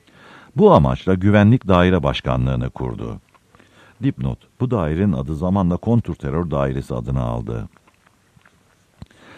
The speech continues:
Başına Mehmet Eymür'ü getirdiği birimin tüm elemanları Genelkurmay Özel Harp Dairesi'nden alındı.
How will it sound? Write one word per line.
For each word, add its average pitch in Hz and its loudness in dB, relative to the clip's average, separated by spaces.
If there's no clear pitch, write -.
Başına 180 6
Mehmet 165 4
Eymür'ü 123 4
getirdiği 78 -2
birimin 67 0
tüm 147 0
elemanları 67 0
Genelkurmay 90 0
Özel 104 0
Harp 113 -2
Dairesi'nden 65 -2
alındı. 60 -4